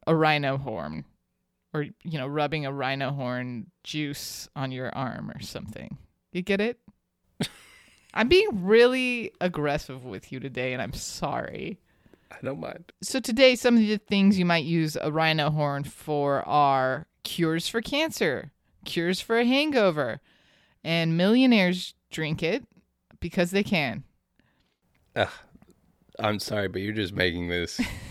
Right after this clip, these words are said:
Speaker 1: <laughs>
Speaker 2: way more attractive than it should be.
Speaker 1: Again, no evidence whatsoever that it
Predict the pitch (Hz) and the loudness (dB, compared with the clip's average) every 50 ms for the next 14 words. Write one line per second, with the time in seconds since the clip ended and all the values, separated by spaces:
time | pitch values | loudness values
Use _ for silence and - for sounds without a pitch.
0 | - - - - - _ _ _ _ _ _ _ _ _ - 233 107 117 113 110 | -16 -18 -20 -20 -20 _ _ _ _ _ _ _ _ _ -4 2 2 4 4 6
1 | 104 95 87 82 - - 95 95 95 - - 120 113 113 117 117 117 110 - - | 4 4 4 2 0 2 2 2 2 2 0 -2 -2 -2 -2 -4 -4 -4 -6 -6
2 | - 123 117 117 127 123 120 135 143 - _ - _ _ _ _ - _ _ _ | -6 -6 -4 -4 -6 -8 -8 -8 -12 -14 _ -20 _ _ _ _ -20 _ _ _
3 | _ _ _ _ _ _ _ _ - - - - - - - - - - - - | _ _ _ _ _ _ _ _ -18 -16 -16 -14 -14 -14 -16 -16 -18 -18 -20 -20
4 | _ _ - - 233 269 269 240 220 190 175 - 185 196 202 208 208 214 214 220 | _ _ -8 -2 4 6 6 6 6 4 2 0 0 0 2 4 6 8 8 8
5 | 220 220 214 214 214 214 208 208 208 208 - - - 208 202 180 180 196 185 175 | 8 8 6 6 6 6 6 4 4 2 0 -2 -2 -2 0 0 0 2 2 2
6 | 170 170 - - 170 175 175 175 - - 175 165 160 156 151 147 135 139 135 131 | 0 0 -4 -2 0 0 0 0 0 0 0 2 2 2 2 2 0 0 -2 -2
7 | 120 123 - - 139 143 131 127 80 95 135 131 - | -4 -6 -8 -8 -6 -4 -2 -2 -2 -4 -4 -6 -8